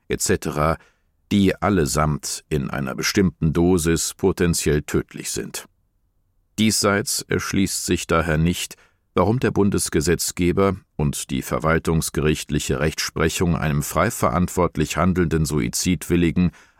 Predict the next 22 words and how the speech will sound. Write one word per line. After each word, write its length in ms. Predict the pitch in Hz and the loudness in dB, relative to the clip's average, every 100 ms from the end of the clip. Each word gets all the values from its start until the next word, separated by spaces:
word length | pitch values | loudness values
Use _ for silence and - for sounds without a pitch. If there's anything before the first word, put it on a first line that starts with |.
| - | 0
ausgerechnet 960 | 107 117 - 110 90 82 - 95 - | 2 2 -2 0 0 0 0 0 0
das 240 | 78 73 - | -2 0 2
nachweislich 840 | 80 87 - 82 78 - 78 - | 2 2 0 0 0 0 -2 -2
sicherste 720 | - 101 - 92 - - 92 | 0 0 0 -2 -2 0 0
und 200 | - 73 | 2 -2
schnell 440 | - - 90 123 95 | -2 0 2 2 2
wirkende 400 | 85 - 82 78 | 0 2 0 2
Medikament, 720 | 80 78 - 73 71 82 104 - _ _ _ | 2 0 0 -2 2 0 0 -6 _ _ _
das 240 | - 64 - | -4 -2 -2
der 140 | 65 | -2
Betroffene 560 | - - 76 - 76 69 | -4 -2 -4 0 -2 0
selbst 440 | 76 90 - - | 2 0 -2 -6
oral 480 | - 69 71 85 87 | -2 0 2 2 0
einnehmen 520 | - 80 80 80 82 | 0 0 2 4 2
kann, 300 | 80 90 95 - _ _ - | 0 2 0 0 _ _ -10
vorenthalten 960 | - 120 - 76 - 73 73 82 80 - _ _ | 0 2 2 -2 -2 -2 -2 0 -2 -2 _ _
und 340 | 95 90 - | 0 0 0
damit 420 | 90 95 101 90 - | 2 4 2 0 -4
unverhältnismäßig 1600 | 123 135 - 98 87 82 85 73 82 78 80 - 92 - - | -4 -4 -2 0 0 0 -2 0 0 0 0 0 -2 -2 -8
und 380 | - 73 - - | -2 -2 -2 -2
damit 380 | 73 78 78 - | 0 2 0 0
rechtswidrig 840 | 87 - - - 78 69 76 87 | -2 -2 -8 -4 -2 0 0 0